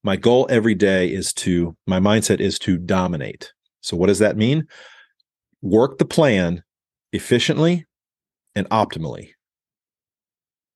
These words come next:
And then whenever my plan shows weakness, whenever my plan shows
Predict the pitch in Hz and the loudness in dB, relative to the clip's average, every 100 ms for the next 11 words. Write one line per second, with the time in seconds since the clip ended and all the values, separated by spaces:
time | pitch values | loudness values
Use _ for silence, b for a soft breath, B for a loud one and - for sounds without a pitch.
0 | B B - 95 90 101 120 147 147 - | B B -4 0 2 2 2 2 0 0
1 | 143 139 135 131 - - 117 101 92 101 | 0 2 0 -2 -6 0 2 2 0 -2
2 | 117 151 165 - - 101 87 107 131 127 | -2 -6 -6 -6 -8 -8 -4 -2 0 0
3 | 117 - 113 113 117 107 - 107 104 101 | 0 -2 -6 -4 -2 -4 -2 2 2 2
4 | 98 | -2